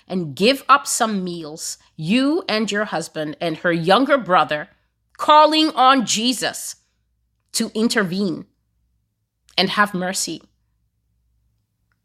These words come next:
We've become so complacent in prayer, and we think a few muttered words and some bright hope is what will cut it. The devil is here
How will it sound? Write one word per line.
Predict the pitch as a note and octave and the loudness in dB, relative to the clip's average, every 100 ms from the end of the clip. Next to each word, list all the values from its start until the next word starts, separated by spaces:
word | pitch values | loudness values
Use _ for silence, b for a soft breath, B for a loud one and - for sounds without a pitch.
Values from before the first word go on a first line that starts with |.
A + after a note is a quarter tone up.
| _ _ | _ _
We've | F#3+ F3+ | -2 0
become | G#3 A#3 G#3 | -2 -2 -2
so | - C4 C#4 | 2 2 2
complacent | D4 B3 B3+ C4+ - A#3 - | -2 -2 -2 0 -2 -4 -6
in | G#3+ G3 | -8 -8
prayer, | - G3 F3+ - _ _ | -6 -6 -8 -12 _ _
and | F#3 G3 | -4 -4
we | |
think | G3+ B3 B3 | -2 -2 -2
a | |
few | - B3 C4 | -2 0 2
muttered | G#3 G#3+ A3+ G3+ F3+ | 2 0 0 -4 -4
words | A3 A3+ G3+ D3 - - B - | -2 0 0 -4 -10 -12 B -2
and | G3 | -2
some | - G3 C3+ | 0 -4 0
bright | F#3+ B3 - | 0 0 -2
hope | - B3 - _ _ _ _ | -2 -2 -2 _ _ _ _
is | F3+ F#3 | -10 -4
what | G3 - | -2 -2
will | G3+ | -4
cut | - G#3+ | -2 -2
it. | G#3 - - - _ _ _ _ _ _ _ _ _ _ _ _ _ | -2 -6 -14 -16 _ _ _ _ _ _ _ _ _ _ _ _ _
The | F3 F3+ | -2 -2
devil | C#3 G3 A3 B3+ - - | 2 2 2 -2 -4 -4
is | G3 - - | -4 -4 -8
here | B3 B3 F#3 D#3+ G3+ | -4 -4 -4 -8 -12